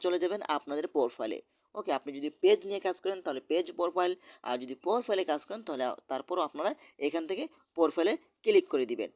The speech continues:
ওকে, তো আমি এখান থেকে প্রোফাইলে ক্লিক করছি। প্রোফাইলে ক্লিক করার পরে কিন্তু আপনারা এখানে ম্যানেজ নামে একটি অপশন পাবেন অথবা সে ড্যাশবোর্ড। ওকে, আপনারা এখানে ক্লিক করে দিবেন। এইখানে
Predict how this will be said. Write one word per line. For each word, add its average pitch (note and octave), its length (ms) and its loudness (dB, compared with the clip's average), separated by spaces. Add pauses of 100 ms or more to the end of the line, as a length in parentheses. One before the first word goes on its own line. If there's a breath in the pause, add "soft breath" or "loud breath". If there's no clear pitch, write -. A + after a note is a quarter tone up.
(200)
ওকে, F#3 160 -2
তো - 80 -2
আমি C3+ 120 -2
এখান D3+ 180 -10
থেকে G3+ 200 -6
প্রোফাইলে C#3+ 360 -2
ক্লিক A2 220 -8
করছি। G#2+ 240 -8 (460 loud breath)
প্রোফাইলে A3+ 360 6
ক্লিক A3+ 220 -2
করার G#3+ 260 6
পরে G3+ 200 6
কিন্তু G#3 160 -6 (180)
আপনারা F3+ 320 -2
এখানে F3+ 200 0 (480 loud breath)
ম্যানেজ G3 300 4
নামে A3 200 2
একটি - 200 -6
অপশন C#3 260 -6
পাবেন F#3 200 2 (100)
অথবা D3 180 -2 (100)
সে F#3+ 100 4 (120)
ড্যাশবোর্ড। A2 360 -2 (200)
ওকে, - 140 -8 (140)
আপনারা C3 260 -2
এখানে D#3+ 200 -4 (320 soft breath)
ক্লিক E3+ 300 2
করে C3 160 2
দিবেন। A2 180 -2 (1300 soft breath)
এইখানে A3+ 260 4